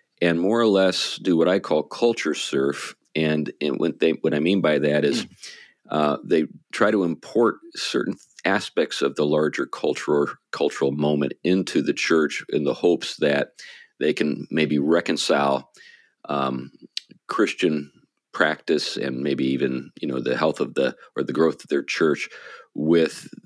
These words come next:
Speaker 1: certain social trends. Um, and what you end up with is, uh, something that becomes more and more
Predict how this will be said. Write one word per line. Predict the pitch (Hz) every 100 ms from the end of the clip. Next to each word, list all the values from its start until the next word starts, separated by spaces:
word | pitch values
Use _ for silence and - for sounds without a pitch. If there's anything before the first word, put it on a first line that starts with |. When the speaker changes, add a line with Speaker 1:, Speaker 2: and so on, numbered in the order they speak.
| - -
Speaker 1:
certain | - - 85 76 64 -
social | - 82 76 71
trends. | - 65 - - - - _ _ - - _ -
Um, | 69 69 65 67 _ _ _ _ _
and | 82 82 80 76
what | 71 90 87
you | 87
end | 107
up | 135 -
with | 80 82 - - -
is, | 80 76 73 - - -
uh, | 73 71 69
something | - 110 - 90
that | 76
becomes | 78 - 71 76
more | 82 85 95
and | 82
more | 82 85 80